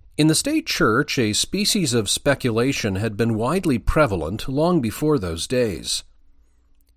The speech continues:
It was not so much, however, a theology as a negation of theology. Moderatism, so far as it had a principle or could be spoken of as a system,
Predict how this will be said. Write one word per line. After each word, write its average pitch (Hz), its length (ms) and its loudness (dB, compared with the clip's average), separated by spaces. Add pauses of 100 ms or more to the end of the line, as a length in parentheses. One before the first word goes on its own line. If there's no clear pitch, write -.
(160)
It 117 100 -4
was 104 320 -2
not 196 220 0
so 135 140 4
much, 120 260 2
however, 104 440 2
a 85 120 -2
theology 98 920 -2
as 123 260 0
a 120 120 2
negation 139 600 0
of 107 140 -2
theology. 69 760 -10 (1400)
Moderatism, 120 880 2
so 113 260 4
far 113 300 0
as 98 140 0
it 98 120 -4
had 104 240 -2
a 92 120 -2
principle 131 800 0
or 95 160 0
could 123 260 0
be 92 140 -6
spoken 135 540 2
of 87 200 -4
as 87 140 -2
a 80 80 -8
system, 135 580 2